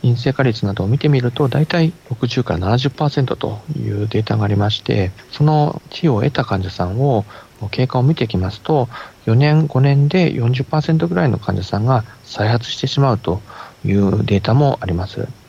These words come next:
まあ、しかしですね、その、お、再発した患者さんの核酸の菌を調べてみますと、もともと治療してた菌とは違うですね、遺伝子を持っている別の菌にまた感染している、つまり再感染している方が多いということが分かっておりまし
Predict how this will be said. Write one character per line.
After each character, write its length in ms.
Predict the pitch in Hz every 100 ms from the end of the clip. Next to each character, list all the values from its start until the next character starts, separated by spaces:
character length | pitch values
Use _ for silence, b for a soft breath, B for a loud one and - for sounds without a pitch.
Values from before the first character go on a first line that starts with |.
| _
ま 80 | 123
あ、 40 | 113
し 100 | -
か 100 | 202
し 100 | 135
で 100 | 107
す 120 | 104
ね、 140 | 104
そ 100 | -
の、 300 | 147 151 147 -
お、 400 | 123 127 127 123
再 160 | - 139
発 220 | 147 156
し 60 | -
た 100 | 156
患 140 | 151
者 120 | 147
さ 160 | 139 147
ん 80 | 143
の 220 | 139 143 -
核 180 | - -
酸 140 | 151 147
の 100 | 143
菌 220 | - 165
を 80 | 95
調 180 | -
べ 120 | 156 135
て 100 | 104
み 180 | 104
ま 160 | 113 104
す 100 | -
と、 260 | - 156 110 -
も 80 | 147
と 100 | 185
も 60 | 175
と 120 | 180
治 180 | - 165
療 140 | 170
し 60 | 151
て 80 | 160
た 140 | 160
菌 260 | - 160 117
と 120 | -
は 120 | 104
違 200 | - 135 147
う 60 | 147
で 80 | 120
す 140 | -
ね、 160 | 131 135
遺 80 | 151
伝 220 | 107 107
子 140 | 101 -
を 80 | 92
持 120 | 98
っ 20 |
て 200 | - -
い 120 | 104
る 240 | 156 151 113 -
別 160 | - -
の 120 | 185
菌 200 | 170 170
に 140 | 104 -
ま 140 | 107
た 160 | - 160
感 300 | - 139 135
染 160 | 127
し 100 | 117
て 100 | 123
い 20 |
る、 160 | 107 - -
つ 100 | -
ま 100 | 107
り 60 | 95
再 200 | - 156
感 220 | 175 147
染 180 | - 92
し 60 |
て 140 | - 101
い 20 |
る 80 | 92
方 300 | - - 165
が 100 | 110
多 160 | 98
い 100 | 90 - - -
と 80 |
い 20 | 160
う 40 |
こ 80 | 165
と 100 | 156
が 60 |
分 100 | 101
か 80 | 104
っ 60 | 107
て 100 | 95
お 40 |
り 60 | 95
ま 140 |
し 80 | 98